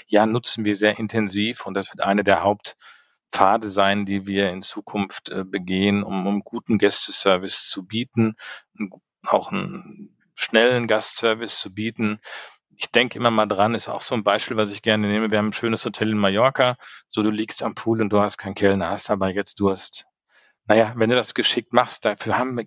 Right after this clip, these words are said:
dafür gibt es doch den Q-R-Code. Am Ende ist es doch nur wichtig, dass du da dein Getränk und dann hast du da vielleicht auch eher einen Cocktail als ein Bier lieber, zügig schnell bestellst, bekommst und es ist problemlos auf deiner Rechnung. Das ist doch das, was der Gast möchte.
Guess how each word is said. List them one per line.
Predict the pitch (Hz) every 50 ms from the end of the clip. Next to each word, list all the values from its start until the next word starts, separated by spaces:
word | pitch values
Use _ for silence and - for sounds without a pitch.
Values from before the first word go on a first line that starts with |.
| - -
dafür | 113 110 113 - - -
gibt | - 143 - - -
es | 117 -
doch | - - -
den | - - - 90 95 -
Q-R-Code. | - - - - - 87 82 - - - 90 87 -
Am | - 87 80
Ende | 87 120 151 151 139
ist | 107 117 113
es | 110 101 -
doch | 117 104 - -
nur | 120 123 123 104
wichtig, | 117 120 - - - 107 -
dass | - 104 - -
du | - 98
da | 87 98 101 113 117
dein | 110 98 101 98 101 98 90
Getränk | 90 - - - - 123 131 135 131 - -
und | 92 95
dann | 92 92 95
hast | - - -
du | -
da | 92 95 95
vielleicht | - - 92 87 -
auch | - 92 82
eher | - 104 90 85
einen | 90 -
Cocktail | - - - _ - - -
als | 80 92 - - -
ein | 110 110
Bier | 147 190 208
lieber, | 180 165 160 151 151 143 - - - - - - - - - - - - - _
zügig | - - 147 147 135 135 127 -
schnell | - 120 117 120 123
bestellst, | 117 123 113 - 117 110 113 107 - -
bekommst | - - - - 110 107 113 120 - -
und | 110 104 98
es | 101 98
ist | 110 107 - -
problemlos | - 113 98 98 98 98 101 110 104 - -
auf | 101 -
deiner | - 104 101 98 95 90
Rechnung. | 92 87 - - - 85 - - _ _ _ _ _ _ _ _ _ _ _ _ _ _
Das | - - - -
ist | 131 - -
doch | 110 -
das, | - 101 90 -
was | 104 92 -
der | - 95 90
Gast | 101 92 90 - - 98
möchte. | 95 107 107 - - - - -